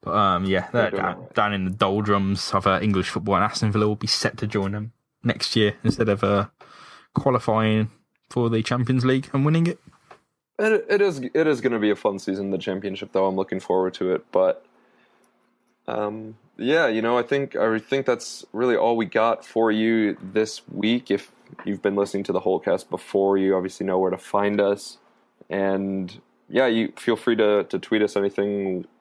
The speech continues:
Speaker 2: whenever if you wanna, you know, talk about Villa. Obviously, we take your Twitter questions on the show, but no matches coming up for a while, so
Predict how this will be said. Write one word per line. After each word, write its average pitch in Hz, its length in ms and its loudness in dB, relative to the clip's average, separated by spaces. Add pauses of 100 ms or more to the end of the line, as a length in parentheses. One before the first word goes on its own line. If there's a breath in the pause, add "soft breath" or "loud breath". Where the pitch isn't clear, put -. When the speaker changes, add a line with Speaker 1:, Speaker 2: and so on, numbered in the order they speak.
(140)
Speaker 2:
whenever 101 520 0
if - 160 -4
you 98 100 0
wanna, 98 360 -4
you 92 80 -6
know, 98 80 -4
talk 95 200 -4
about 98 140 0
Villa. 101 260 2
Obviously, 95 300 -2
we 92 80 -2
take 92 240 -4
your 95 80 -2
Twitter 98 240 -2
questions - 540 -6 (680 soft breath)
on 165 180 2
the 147 80 2
show, 151 500 0
but 120 320 0
no 117 180 -2
matches 113 420 -4
coming 110 300 -4
up 113 160 -4
for 107 140 0
a 101 60 0
while, 110 260 2
so 101 380 0